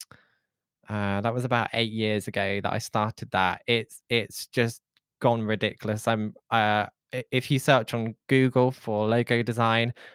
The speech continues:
I rank really well on Google, which is something I worked really hard towards. And, um, here today, I,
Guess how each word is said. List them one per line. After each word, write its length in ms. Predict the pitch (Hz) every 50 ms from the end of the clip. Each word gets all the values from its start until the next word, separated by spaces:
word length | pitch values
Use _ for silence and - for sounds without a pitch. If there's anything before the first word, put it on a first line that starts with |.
| _ -
I 100 | - 113
rank 320 | 113 117 113 117 113 - -
really 200 | 110 107 107 104
well 200 | 104 104 101 104
on 100 | 104 95
Google, 360 | - 131 135 127 - 131 123
which 180 | 110 - -
is 80 | 113 -
something 300 | - 107 101 - - -
I 100 | 104 104
worked 340 | 101 110 110 104 104 - 113
really 240 | 113 107 104 107 104
hard 380 | 113 - - 117 113 113 120
towards. 540 | - - 120 117 117 117 120 120 120 - - _ - - - - - - - - _ _ _ _ _ -
And, 540 | 123 123 123 123 123 123 123 127 127 117 -
um, 300 | 131 127 127 123 127 127 -
here 280 | 147 131 151 147 139 135
today, 640 | 139 - - 143 135 139 143 156 170 190 170 - _ _ _ _ _ _ _ _ _ -
I, 760 | 123 120 127 127 127 123 127 127 127 127 127 127 127 123 120